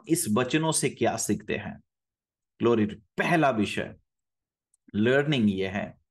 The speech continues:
you don't have to ask God to use you।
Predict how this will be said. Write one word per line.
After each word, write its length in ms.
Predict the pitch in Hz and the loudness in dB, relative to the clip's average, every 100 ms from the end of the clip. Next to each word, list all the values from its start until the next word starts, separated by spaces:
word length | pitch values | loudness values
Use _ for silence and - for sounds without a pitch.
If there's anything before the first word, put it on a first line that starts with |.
| _ _ _ _ _ - | _ _ _ _ _ -2
you 140 | 165 | 2
don't 240 | 170 247 180 | 2 4 2
have 160 | 151 | 2
to 100 | 127 - 120 | -2 -2 0
ask 320 | 135 120 90 | 0 -2 -2
God 180 | 117 147 - 135 | 2 2 0 2
to 260 | 107 110 | 4 4
use 240 | 123 107 | 4 0
you। 100 | - | -6